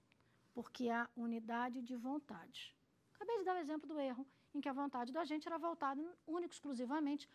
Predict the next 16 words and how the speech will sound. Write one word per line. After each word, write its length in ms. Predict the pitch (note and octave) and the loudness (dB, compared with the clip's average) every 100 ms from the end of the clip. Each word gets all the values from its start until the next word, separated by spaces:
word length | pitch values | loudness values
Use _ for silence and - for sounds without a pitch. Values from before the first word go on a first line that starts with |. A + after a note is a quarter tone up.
| - | -8
a 60 | C4 | 0
um 80 | C4 | 0
homicídio. 520 | A#3+ - - - - _ _ _ _ _ _ _ _ _ _ _ _ _ - - - - | 0 -4 -16 -18 -20 _ _ _ _ _ _ _ _ _ _ _ _ _ -20 -20 -20 -6
Entretanto, 720 | F#4 G4 A#4 A4+ E4 E4 E4+ - _ - - | -4 0 0 0 0 0 -2 -10 _ -8 -2
a 100 | E4+ | -2
segunda 720 | - F#4+ D4 F4 A#4+ G#4+ F4 | -4 -6 -2 -2 0 2 0
parte 720 | - C4+ B3+ B3+ - - - _ _ _ _ _ _ _ _ _ _ | 0 0 0 -2 -10 -18 -18 _ _ _ _ _ _ _ _ _ _
do 80 | C4 | -6
artigo 300 | C4 - A3+ | -6 -8 -14
setenta 640 | - D#4 - B3+ A3+ - C4+ - _ _ _ _ _ _ _ - _ _ _ - | -12 -14 -12 -12 -12 -12 -18 -20 _ _ _ _ _ _ _ -20 _ _ _ -2
nos 380 | F#4 A4+ - | 0 0 -2
traz 640 | - D#4 C#4 C4+ - - - _ _ _ _ _ _ _ _ _ _ _ _ - _ - - - _ _ _ _ _ _ _ _ _ | -6 -2 -2 -4 -8 -14 -18 _ _ _ _ _ _ _ _ _ _ _ _ -20 _ -20 -20 -20 _ _ _ _ _ _ _ _ _
o 80 | - | -4
chamado 600 | - - F#4 E4 F4 E4+ | 0 4 4 4 0 -2
concurso 760 | - F4 D4 - G4+ G#4 - F4 | -6 -6 -6 0 0 0 -2 -14
formal 720 | - D#4+ C#4 C#4+ D4+ D#4+ | -8 -6 -2 0 2 0